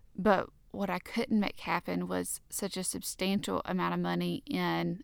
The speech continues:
you know, a three-hour period. You know, there's nothing that I could have sold or done in that time to make it happen. And I think that's where God worked on me the most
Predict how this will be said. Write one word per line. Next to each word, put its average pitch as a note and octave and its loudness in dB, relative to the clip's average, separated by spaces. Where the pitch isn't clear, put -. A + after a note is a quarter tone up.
you G3 2
know, F3+ 0
a G3 -2
three-hour G3 4
period. E3+ -4
You G3+ 0
know, F#3 2
there's F#3 0
nothing G#3+ 6
that F3+ 4
I F#3 2
could F#3+ -4
have F#3 0
sold F3 2
or E3+ -2
done E3+ 2
in F#3 0
that - -6
time F#3 -4
to - -8
make F#3 -4
it - -8
happen. F3+ -2
And G3+ 2
I F#3 0
think G#3 0
that's - -2
where G3 0
God F#3 2
worked F#3 -2
on F#3 0
me F3+ -2
the F#3 -2
most E3+ -4